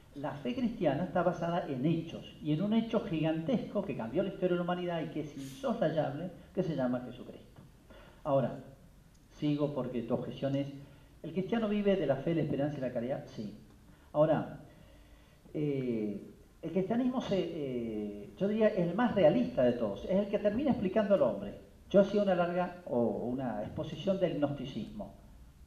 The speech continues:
Es un ensayo de explicar qué es el hombre, este misterio del hombre, y la sociedad, y la felicidad, y el dolor, y el más allá, etcétera. Es un intento no realista, porque es falso decir que el, mi cuerpo es malo.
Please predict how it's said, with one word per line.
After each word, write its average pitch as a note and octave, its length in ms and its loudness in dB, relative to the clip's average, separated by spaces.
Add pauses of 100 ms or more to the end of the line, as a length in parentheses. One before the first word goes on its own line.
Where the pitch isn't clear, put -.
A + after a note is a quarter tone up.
(220)
Es F#3 80 0
un A#3 160 4
ensayo G3+ 580 2
de D#3+ 100 2
explicar F#3 520 -2
qué A#3+ 120 -4
es - 120 -8
el F#3+ 100 0
hombre, A#2 280 0
este A#2+ 180 -4
misterio F3+ 360 0
del F#3 80 2
hombre, B2+ 440 -4 (280)
y D3+ 100 -6
la C3+ 140 -4
sociedad, D#3 640 -2 (400)
y C3+ 80 -4
la B2+ 100 0
felicidad, D3 840 -2
y D3 60 -4
el A#2+ 100 -4
dolor, D3 500 2
y - 60 -6
el B2 100 -2
más C#3 220 -4
allá, C3 220 -2
etcétera. - 400 -10 (760)
Es F3+ 140 -6
un A#3+ 100 0
intento A#3 680 2 (720)
no F3+ 280 4
realista, F#3 920 4 (280)
porque E3+ 240 0
es F#3+ 60 0
falso C4+ 440 0
decir A#2+ 340 -2
que D3 80 -2
el, B2 180 -2
mi D3 200 -4
cuerpo D#3+ 380 2
es C3+ 120 -4
malo. G#2 340 -4